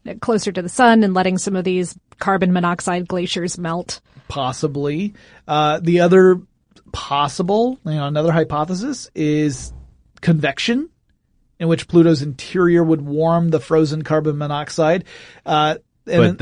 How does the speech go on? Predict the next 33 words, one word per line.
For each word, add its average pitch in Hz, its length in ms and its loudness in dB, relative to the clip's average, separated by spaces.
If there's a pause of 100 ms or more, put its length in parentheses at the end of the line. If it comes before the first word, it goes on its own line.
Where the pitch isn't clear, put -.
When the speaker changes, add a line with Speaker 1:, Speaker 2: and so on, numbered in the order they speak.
(160)
Speaker 3:
that, 113 100 -8
that, 147 260 6
of 135 120 2
course, 113 300 2
raises 98 340 0
questions 85 720 -2 (220)
all 104 240 4
on 92 120 0
its 80 200 -6
own, 107 240 2
Speaker 2:
Yeah, 139 300 2
Speaker 3:
right? - 80 -10 (100)
Speaker 2:
right. 147 420 0
Like, 143 180 -6
how 160 260 4
would 151 180 2
that 127 160 -4
happen? 123 580 -10
Speaker 3:
One 127 140 4
of 135 80 4
the 123 40 4
big 117 220 2
lingering 107 480 0
questions 104 680 -4
that's - 280 -16
left 104 340 -4
by 104 100 4
the 90 160 -4
new 90 140 -2
discoveries 87 580 -4
about 85 240 -6
Pluto 87 520 -4
is 87 600 -6